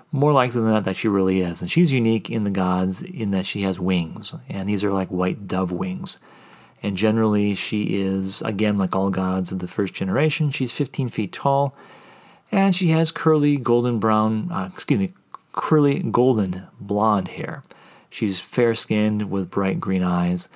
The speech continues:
and again, she has those white dove wings. And she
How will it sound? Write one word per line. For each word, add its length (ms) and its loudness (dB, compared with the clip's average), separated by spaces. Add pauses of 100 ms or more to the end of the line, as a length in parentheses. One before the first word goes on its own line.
(400)
and 160 0
again, 220 0
she 160 -4
has 180 -4
those 160 -4
white 560 -6
dove 260 -4
wings. 480 -4
And 340 -10
she 200 -6